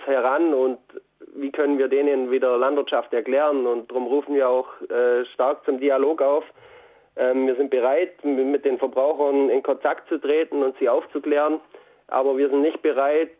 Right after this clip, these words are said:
äh, uns an Pranger zu stellen lassen und, äh, mit, äh,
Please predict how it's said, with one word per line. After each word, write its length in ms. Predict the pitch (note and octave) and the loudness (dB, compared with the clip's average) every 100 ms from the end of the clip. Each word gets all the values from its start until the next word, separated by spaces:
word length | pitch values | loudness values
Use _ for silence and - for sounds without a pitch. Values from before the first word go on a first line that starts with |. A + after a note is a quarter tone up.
| - | -2
äh, 320 | A#2 C3+ C3+ | 0 2 2
uns 300 | A2+ C3+ C3+ - | 2 0 -2 -2
an 160 | B2 B2+ | -2 0
Pranger 340 | B2+ D3 D3 | 0 0 0
zu 100 | C#3+ | -4
stellen 360 | C3+ C#3+ C3+ C3+ | -2 0 0 2
lassen 400 | C3+ C#3 D3 C3+ | 0 -2 -2 -2
und, 320 | B2 B2+ B2+ - B2 | 0 -2 -4 -6 -2
äh, 200 | A#2+ B2 | 0 2
mit, 200 | B2+ A#2+ _ | -2 -6 _
äh, 320 | - F#2+ A#2+ | -10 -6 -4